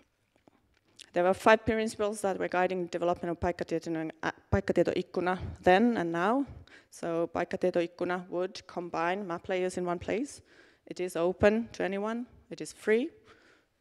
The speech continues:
We wanted to save money, not from only our money, but, like, in general. And we wanted to be made together.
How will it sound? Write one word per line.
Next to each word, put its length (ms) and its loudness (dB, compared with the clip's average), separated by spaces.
We 80 -10
wanted 240 -4
to 80 -6
save 260 -2
money, 380 0
not 200 -4
from 220 -8
only 300 -12
our 180 -10
money, 340 -6
but, 200 -8
like, 320 -10
in 100 -2
general. 480 -4
And 380 -2
we 100 -2
wanted 340 -2
to 60 -8
be 300 -4
made 260 -6
together. 440 -4